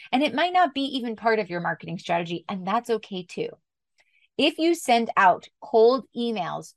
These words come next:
through automation, you say, "I don't wanna do all this. I'll just personalize it with their name. It's a numbers game, so I'm just gonna send it out to,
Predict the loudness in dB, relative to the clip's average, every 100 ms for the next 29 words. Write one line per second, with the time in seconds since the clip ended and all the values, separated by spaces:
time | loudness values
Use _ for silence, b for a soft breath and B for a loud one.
0 | _ -4 -2 4 4 4 0 -6 -8 -10
1 | -12 -18 _ _ _ _ -4 -2 0 2
2 | 4 4 4 2 4 4 4 2 0 -2
3 | b b 2 2 -4 -2 -2 0 0 0
4 | 0 -4 -4 -2 -4 -6 -10 -12 -14 B
5 | B B -4 -2 0 2 2 0 2 0
6 | 0 -2 -2 -4 -4 -6 -6 2 2 4
7 | 4 4 4 0 -4 -2 -2 -4